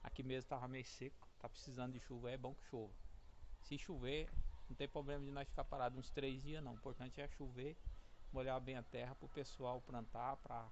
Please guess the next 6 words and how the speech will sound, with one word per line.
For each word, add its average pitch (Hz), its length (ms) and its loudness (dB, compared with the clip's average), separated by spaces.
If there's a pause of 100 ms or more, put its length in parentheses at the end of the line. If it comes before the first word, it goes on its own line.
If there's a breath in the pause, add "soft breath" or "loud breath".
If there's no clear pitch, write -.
(880)
pra 113 460 2 (720)
abastecer 127 580 4
as 117 140 -2
nascentes 127 520 0
aí, 131 180 -2
né? 165 100 -4